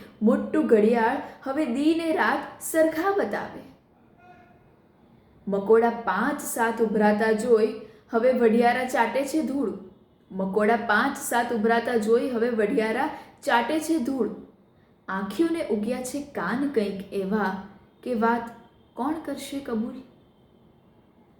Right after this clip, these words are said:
ઉંદરોને આવ્યા છે શીંગ બહુ મોટા, ઉંદરોને આવ્યા છે શીંગ બહુ મોટા ને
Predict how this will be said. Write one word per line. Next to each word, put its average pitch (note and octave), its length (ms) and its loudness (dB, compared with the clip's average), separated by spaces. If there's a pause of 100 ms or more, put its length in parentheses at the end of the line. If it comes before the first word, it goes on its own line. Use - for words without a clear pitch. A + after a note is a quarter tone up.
(640)
ઉંદરોને A#3+ 640 2
આવ્યા F#3+ 460 -2
છે B3+ 100 -10
શીંગ A3+ 400 -2
બહુ G3 200 4
મોટા, C#4 360 -6 (840)
ઉંદરોને G#3+ 520 2
આવ્યા G3 420 0
છે A3 220 0 (320)
શીંગ C#4+ 320 -4 (240)
બહુ B3 240 4 (100)
મોટા A#3 380 0 (260)
ને B3+ 120 -8